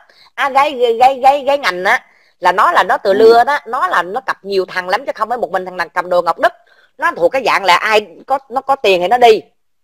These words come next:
Speaker 1: Vậy thôi, còn hình chụp á thì chỉ có hình chụp của hai đứa nó thôi.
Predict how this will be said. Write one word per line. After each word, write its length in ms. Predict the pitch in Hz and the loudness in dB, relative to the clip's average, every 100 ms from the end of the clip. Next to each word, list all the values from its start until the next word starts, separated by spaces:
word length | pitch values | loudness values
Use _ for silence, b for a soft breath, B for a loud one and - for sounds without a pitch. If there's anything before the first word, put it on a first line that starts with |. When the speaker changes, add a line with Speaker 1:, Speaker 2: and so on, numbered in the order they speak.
| _ | _
Speaker 1:
Vậy 140 | 170 196 | -4 -2
thôi, 300 | 220 233 180 | 0 0 0
còn 160 | - 185 | 0 0
hình 240 | 190 185 | -2 -2
chụp 140 | 175 240 | -4 -2
á 80 | 262 | -4
thì 100 | 214 | -6
chỉ 180 | - 247 | -4 -2
có 100 | 269 | -2
hình 220 | 262 190 | -4 -4
chụp 120 | - - | -6 -6
của 100 | 269 | -8
hai 180 | 240 | -8
đứa 120 | 214 269 | -6 -6
nó 200 | 269 339 | -6 -6
thôi. 300 | 254 220 | -6 -6